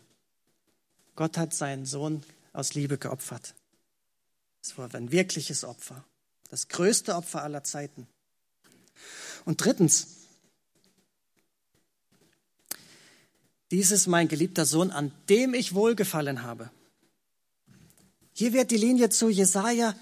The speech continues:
Kapitel zweiundvierzig, Vers eins gezogen. Da heißt es, „Siehe, das ist mein Knecht, den ich erhalte, mein Auserwählter, an dem meine Seele Wohlgefallen hat. Ich habe meinen Geist auf ihn gelegt, er wird das Recht zu den Heiden hinaustragen.“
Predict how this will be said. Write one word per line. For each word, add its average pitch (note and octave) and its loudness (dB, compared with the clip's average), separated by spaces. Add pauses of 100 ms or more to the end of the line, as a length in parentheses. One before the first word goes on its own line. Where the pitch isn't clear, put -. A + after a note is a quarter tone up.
Kapitel F#3+ 0
zweiundvierzig, F#3+ -2
Vers D#3+ -4
eins F#3 -2
gezogen. B2+ -8
Da C#3 -6
heißt F#3 2
es, - 2 (380)
„Siehe, C#4+ 8
das B3+ 6
ist A#3 2
mein A3+ 6
Knecht, B3+ 4
den A3+ 4
ich G#3 -2
erhalte, G#3+ 2
mein G3 6
Auserwählter, F3 4 (460)
an D3+ 0
dem D3+ 2
meine C3+ 0
Seele G3 6
Wohlgefallen F3+ 6
hat. C3+ -10 (480)
Ich F#3+ 0
habe A#3 4
meinen G3+ 6
Geist G#3 2
auf G3+ 2
ihn F#3+ 4
gelegt, E3+ -2 (400)
er D#3+ -2
wird D#3+ 0
das C#3+ -2
Recht F#3+ -2
zu - -4
den C#3+ -2
Heiden E3 0
hinaustragen.“ C3+ -4